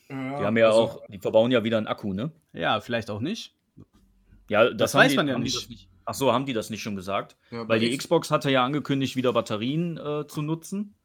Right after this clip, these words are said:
Speaker 3: Ja.
Speaker 2: Und ich glaub, der PlayStation soll wieder über ein internes, integriertes
Speaker 1: Nein.
Speaker 2: Akku laufen.
Speaker 1: Ja, die gehen ja nicht zurück. Warum sollten die zurückgehen? Die Entscheidung haben die ja schon getroffen.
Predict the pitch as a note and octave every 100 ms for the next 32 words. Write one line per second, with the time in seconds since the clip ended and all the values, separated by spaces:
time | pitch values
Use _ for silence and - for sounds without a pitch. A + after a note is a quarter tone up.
0 | _ _ B2+ A#2+ B2 B2 A#2+ B2 G#2+ A#2+
1 | D3+ D#3+ C#3+ D3 B2+ C3+ B2 C3 B2+ A#2
2 | A#2+ A#2 A2+ A#2 A#2 B2 A2+ - A#2+ A#2
3 | A2+ A#2 B2+ F#2+ A2 - G2 F#2+ F#2 G2+
4 | G2 G#2 - - A#2 A2+ A2 - - F#2+
5 | A#2+ - - G2+ G#2+ G2+ G#2+ G#2 - F#2
6 | B2+ A#2 G2 F#2+ F#2+ F#2+ G#2+ G#2+ G2+ G#2
7 | A2 G2 F#2 F2+ F2 - - _